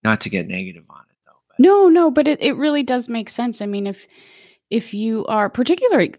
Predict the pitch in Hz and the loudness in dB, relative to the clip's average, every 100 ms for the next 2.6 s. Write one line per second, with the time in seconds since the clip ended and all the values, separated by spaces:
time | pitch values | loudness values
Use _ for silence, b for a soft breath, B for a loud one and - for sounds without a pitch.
0 | - 254 339 480 190 175 151 180 196 208 | -4 2 2 2 -2 -2 -2 0 0 0
1 | - 262 214 214 196 180 175 170 160 - | -2 -2 0 0 0 -2 0 0 -2 -4
2 | 151 175 165 160 160 156 | -6 -2 0 0 -2 -4